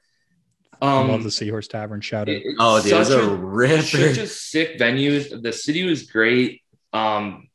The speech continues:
Speaker 3: Vibes.
Speaker 1: the vibes
Speaker 3: People.
Speaker 1: were on. But
Speaker 3: People.
Speaker 1: what, what really surprised me about that city is that
Speaker 3: Like, the scene.
Speaker 1: people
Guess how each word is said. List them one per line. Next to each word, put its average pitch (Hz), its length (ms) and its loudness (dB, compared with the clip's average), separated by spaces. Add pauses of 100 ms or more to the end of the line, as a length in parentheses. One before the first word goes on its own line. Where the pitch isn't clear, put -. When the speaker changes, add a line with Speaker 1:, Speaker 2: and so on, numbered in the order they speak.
(240)
Speaker 3:
Vibes. 90 640 -6
Speaker 1:
the 131 100 -4
vibes 117 460 -2
Speaker 3:
People. 120 220 0
Speaker 1:
were 117 400 0
on. 113 600 -4
But 107 200 0
Speaker 3:
People. 113 360 -8
Speaker 1:
what, 131 340 0
what 123 260 2
really 175 220 4
surprised 123 680 0
me 117 160 -2
about 107 360 0
that 101 220 -2
city 113 500 -2
is 127 220 2
that 90 420 -2 (220)
Speaker 3:
Like, 104 180 -6
the 113 80 -2
scene. 90 600 -6 (160)
Speaker 1:
people 170 840 0